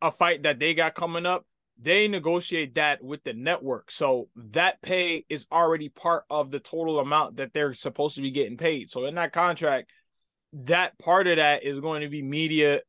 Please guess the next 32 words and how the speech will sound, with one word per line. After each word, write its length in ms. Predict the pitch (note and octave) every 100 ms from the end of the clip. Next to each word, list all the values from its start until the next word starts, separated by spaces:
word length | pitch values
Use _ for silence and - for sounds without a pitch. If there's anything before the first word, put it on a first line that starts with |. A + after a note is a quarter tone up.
| -
and 180 | C#3
press 260 | - E3+ E3+
obligations 800 | D3+ D3+ C#3 C#3 C#3 - C#3 A#2
that 180 | C3 A#2+
they 140 | C#3
have 220 | C#3 C3+
to 80 | -
do. 280 | C3+ G3+ D#3 _ _ _ _
They're 180 | D3+ F#3
getting 320 | D#3 F#3+ F3+
paid 260 | D#3 A3+ C4
for 140 | F3
that. 340 | C3+ G#3+ C#3 - _ _
So 440 | - G#3+ G3 F3 E3+
it's 340 | D3 F3+ G3+ B3
part 240 | G#3 A#3
of 60 | A3+
the 80 | A3
contract. 560 | B3 C4+ G#3 E3 C3+
I 80 | F3+
don't 120 | A3
know 80 | G#3+
about 240 | G#3 G3+
U 140 | G#3+ G#3+
F 80 | G3
C, 240 | A#3+ A3+
but 240 | G3 F3
in 120 | F3 D3+
boxing, 400 | F3+ G#3 G#3 F3+
I'm 160 | E3+
pretty 260 | F3+ G3 F#3+
sure 380 | - G3 F3